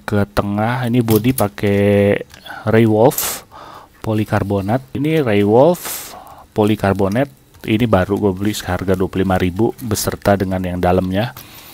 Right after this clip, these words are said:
Apa, eh, eh, eh, apa ini namanya, bracket body ya, ya sebut aja itulah bracket body.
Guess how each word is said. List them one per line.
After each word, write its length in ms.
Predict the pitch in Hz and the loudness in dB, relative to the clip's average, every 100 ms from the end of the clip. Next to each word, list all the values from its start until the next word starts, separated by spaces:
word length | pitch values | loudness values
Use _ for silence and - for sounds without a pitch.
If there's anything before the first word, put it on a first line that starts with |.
| - - - - | -20 -20 -16 -10
Apa, 400 | 98 104 107 - | -2 0 0 -2
eh, 240 | 104 101 | -2 -2
eh, 280 | 101 104 104 | 0 0 2
eh, 200 | 104 107 - | 2 2 0
apa 240 | - - | -4 -2
ini 160 | 95 92 | -2 -2
namanya, 400 | 90 87 92 90 | -4 -4 -4 -2
bracket 320 | 95 - 101 | -2 -2 -2
body 320 | 101 95 107 | -2 2 4
ya, 240 | 92 - | 4 0
ya 400 | - 92 80 85 | -6 -6 -6 -8
sebut 240 | - 101 98 | -10 -6 -4
aja 240 | 92 101 | 0 0
itulah 240 | 95 101 92 | 0 0 -2
bracket 320 | 92 92 85 87 | -4 -4 -6 -6
body. 320 | 92 90 | -4 -2